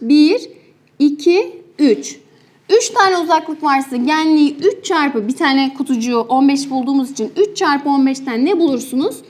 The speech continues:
Kırk beş santim bulursunuz. Devam edelim bakalım bir sonrakine. Burada da dalga boyları oranı istiyor. Demek ki soruya benzer bir soru.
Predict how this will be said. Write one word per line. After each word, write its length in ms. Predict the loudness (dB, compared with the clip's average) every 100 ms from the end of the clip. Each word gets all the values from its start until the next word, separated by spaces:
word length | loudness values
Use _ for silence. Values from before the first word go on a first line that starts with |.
| -20 _ _
Kırk 320 | -4 -4 -4 -6
beş 480 | -2 -2 -4 -10 -14 _ _ -20 -16
santim 380 | -16 -14 -14
bulursunuz. 480 | -14 -16 -20 -20 -20 -20 _ _ _ _ _ _ _ _ _ _ -20 _ _ _ _ _ _ -20 _ _ _ _ _ _ _
Devam 340 | -2 -2 -2 -4
edelim 360 | -4 -4 -4
bakalım 420 | -6 -6 -10 -10 -10
bir 40 |
sonrakine. 800 | -14 -14 -16 -20 -18 -14 -12 -12 -16 _ _ _ _ _ _ _ _
Burada 280 | -4 -2 -2
da 40 | -2
dalga 400 | 0 0 0 -2
boyları 360 | -4 -2 -2
oranı 300 | -2 -2 -2
istiyor. 500 | -4 -8 -6 -4 -4
Demek 240 | -6 -6 -8
ki 60 |
soruya 340 | -8 -6 -4 -4
benzer 420 | -4 -4 -4 -6
bir 60 |
soru. 280 | -8 -12 -10